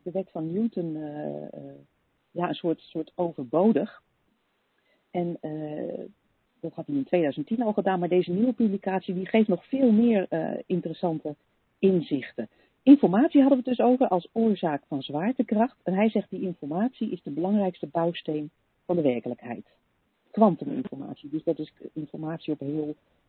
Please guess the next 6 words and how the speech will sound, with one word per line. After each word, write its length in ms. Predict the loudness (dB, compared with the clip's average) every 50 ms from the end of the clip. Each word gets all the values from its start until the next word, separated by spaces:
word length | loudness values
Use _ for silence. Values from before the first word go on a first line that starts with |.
| _ _ _ _ _ _
heel 200 | -10 -10 -10 -10 _ _ -20 _ _
klein 480 | -6 -2 0 0 2 2 0 0 -2 -4
niveau. 560 | -6 -4 -2 -2 -2 0 0 2 2 0 -2 -6 _
En, 320 | -8 -8 -6 -6 -6 -8
eh, 60 | -10 -10
dat, 140 | -12 -12 -12